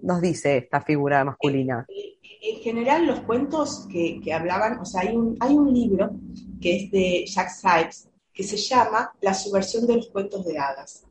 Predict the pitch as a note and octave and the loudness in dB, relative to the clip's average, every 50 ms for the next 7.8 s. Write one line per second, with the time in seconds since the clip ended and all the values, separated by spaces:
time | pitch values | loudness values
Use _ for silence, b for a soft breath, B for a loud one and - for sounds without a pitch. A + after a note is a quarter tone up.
0 | _ _ _ - B3+ C#4 D4 D#4 D4+ - C4+ C4 - A#3+ A#3 A3+ A#3+ - - F#3+ | _ _ _ 2 4 6 6 4 4 2 -2 0 2 2 2 2 0 -2 -2 -2
1 | F#3 F#3 F#3 F3+ F3+ - - G3+ G3+ - - G#3 A#3+ - - - - C#4+ C4+ B3+ | 0 0 0 -2 -4 -6 -8 -8 -8 -6 -4 -4 -4 -4 -6 -2 2 4 4 4
2 | A#3+ B3 B3 C4 B3+ - - - _ _ _ _ _ _ _ _ _ - E3 D#3+ | 2 2 0 -2 -2 -4 -8 -18 _ _ _ _ _ _ _ _ _ 2 4 4
3 | D3 D3 C3+ - - F3 F#3 G3+ G#3 G#3 A3 - - - - F3+ G3 - C4 B3+ | 4 4 2 2 2 2 4 6 4 4 2 0 -2 0 0 2 2 2 -2 -2
4 | - G3+ G3+ G3 G3 - D#3 D#3 D#3 - F3 E3+ F3 E3+ E3 D#3 D3+ C#3 C3 C3 | 2 4 4 4 4 2 0 0 0 0 2 2 2 2 2 2 0 0 -2 -6
5 | - - - B2+ - - - G#3 A3 G#3+ A3 - D#3 D3 D3 - E3+ F3 E3+ - | -10 -12 -14 -14 -14 -6 -2 -2 0 0 -2 -4 -4 -4 -2 2 4 4 4 4
6 | - - - B2+ - - - - - D3+ - E3 F#3 G3 F#3+ - G3+ G3+ G3 F3+ | 2 -2 -8 -12 -12 -12 -14 -18 -20 -16 -12 -8 -6 -6 -6 -4 -4 -4 -2 -2
7 | F3 E3 D3 C#3 - - - D3 - - - _ - - - b | -2 -2 -2 -4 -6 -10 -16 -20 -20 -20 -20 _ -16 -16 -16 b